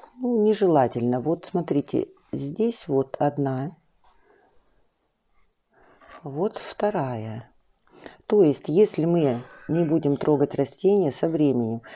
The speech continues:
вот эти малыши превратятся вот в такие же большие детки.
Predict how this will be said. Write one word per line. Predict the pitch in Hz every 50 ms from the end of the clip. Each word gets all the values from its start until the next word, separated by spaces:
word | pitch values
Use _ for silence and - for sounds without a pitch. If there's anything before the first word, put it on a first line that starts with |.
| - - - _
вот | - 143 147
эти | 147 147 135 - 135 120 - - - _
малыши | - 147 147 143 135 139 131 - - - 214 254 - - - - - - _
превратятся | _ 131 135 127 135 135 135 - 175 190 190 - - 143
вот | 139 151 160 -
в | - -
такие | - 143 127 - - - 202 196 180 143
же | 117 104 104 104 - - - - - - - - - - - - - - _ _ _
большие | - - - 127 127 - - - 180 175 175 156 135 135 - - _
детки. | 135 120 120 117 117 117 - - - 120 123